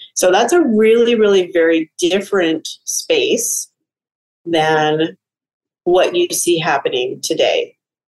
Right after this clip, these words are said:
And that to me is the very vivid example of the difference between our life way and the capitalistic society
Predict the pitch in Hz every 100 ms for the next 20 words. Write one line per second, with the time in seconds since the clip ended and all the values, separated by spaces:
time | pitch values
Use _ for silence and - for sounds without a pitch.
0 | _ _ _ 185 180 180 170 165 190 226
1 | - - 233 202 185 170 156 156 - 160
2 | 156 156 156 151 - - - _ _ _
3 | _ _ _ _ _ _ _ _ _ -
4 | 185 175 185 175 175 180 180 180 185 _
5 | 170 165 170 170 165 139 147 147 - -
6 | 170 160 170 147 - 147 107 - - -
7 | 165 160 160 156 160 156 - - 165 156
8 | 165 151 143 143 165 160 151 143 139 160
9 | - 277 330 311 _ _ _ _ _ _
10 | _ _ - 175 170 - 180 - 170 165
11 | 156 - 156 156 _ _ _ _ - 185
12 | - 165 151 147 147 135 139